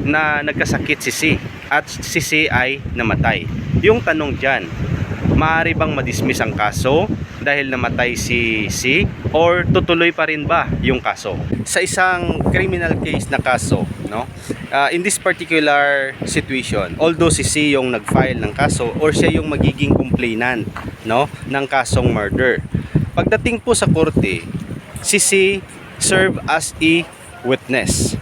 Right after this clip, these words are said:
no? Sino yung, ah, pinaka-complainant nito, no? Kaya nga sinasabi ng criminal case, People of the Philippines versus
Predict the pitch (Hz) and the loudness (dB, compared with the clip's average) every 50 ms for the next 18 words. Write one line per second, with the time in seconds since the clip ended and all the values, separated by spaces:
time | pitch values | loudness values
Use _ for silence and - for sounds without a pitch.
0 | - - 113 117 135 160 - - - - - - 240 233 240 240 233 226 214 208 | -6 -4 -2 0 2 4 4 2 2 0 0 0 2 2 2 2 2 2 2 2
1 | - 202 - - - - - - - - 156 165 160 160 156 156 151 151 147 - | 0 0 -2 -4 -8 -6 -4 -2 0 2 2 4 4 2 2 0 0 -2 -4 -6
2 | - - - - - - - - - 170 175 180 - 175 170 - 165 143 - 147 | -8 -12 -6 -2 -2 -2 0 0 0 0 0 0 0 0 0 0 0 0 0 0
3 | 143 135 135 131 120 - - 113 - - 117 98 - - - - - - - 139 | 0 2 2 0 0 -2 -4 -4 0 0 0 0 -2 -4 -4 -4 0 2 2 0
4 | 160 - - - - - - - - - 165 175 180 190 190 165 - 170 170 151 | 0 -2 -10 -12 -10 -6 -4 -2 0 2 2 2 2 2 0 0 0 0 0 0
5 | - 156 147 143 147 151 147 143 127 127 - 139 135 135 135 127 127 - - - | 2 2 2 4 4 4 4 4 2 2 2 2 2 2 2 2 0 0 -2 -2
6 | 113 101 98 92 - - - - - - - 214 226 233 - 214 214 208 202 180 | -2 -2 -2 -2 -4 -8 -8 -10 -8 -2 0 0 0 0 4 4 4 4 4 2
7 | 156 165 - - 170 156 160 - - - 143 143 139 139 131 - - - - 147 | 0 0 2 2 4 4 6 6 6 4 4 2 0 -2 -4 -4 -4 -2 2 2
8 | 151 139 - - - 135 135 135 - - - - - - - | 4 6 6 6 6 6 6 6 4 4 2 2 0 0 0